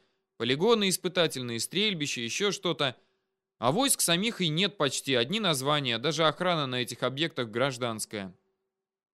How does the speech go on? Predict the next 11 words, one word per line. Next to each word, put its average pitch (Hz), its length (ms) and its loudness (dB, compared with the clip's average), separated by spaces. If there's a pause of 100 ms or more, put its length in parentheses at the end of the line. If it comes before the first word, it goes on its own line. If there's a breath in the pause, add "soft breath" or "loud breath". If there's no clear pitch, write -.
(640)
Домой 156 320 2
поехать? 147 680 0 (920)
А 120 80 -6
что - 180 0
дома 202 360 2
делать? 107 440 -4 (420)
Вещи 123 460 0
можно 147 320 -2
собрать. 139 560 0 (360)
Точно, 117 380 -2
вещи. 113 520 -2